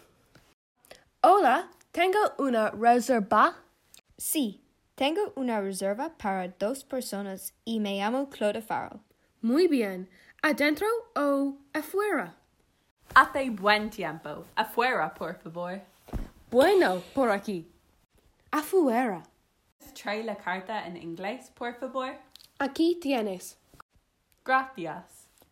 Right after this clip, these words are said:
Speaker 2: ¿Qué recomendarás?
Speaker 1: "Recomendaría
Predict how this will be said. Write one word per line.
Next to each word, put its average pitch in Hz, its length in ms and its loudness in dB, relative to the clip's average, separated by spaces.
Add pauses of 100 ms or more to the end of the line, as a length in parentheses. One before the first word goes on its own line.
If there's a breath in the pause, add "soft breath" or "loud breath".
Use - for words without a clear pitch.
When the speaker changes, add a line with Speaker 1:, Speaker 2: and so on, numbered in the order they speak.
(260)
Speaker 2:
¿Qué 359 280 0
recomendarás? 233 1040 -4 (640)
Speaker 1:
"Recomendaría 226 1160 -2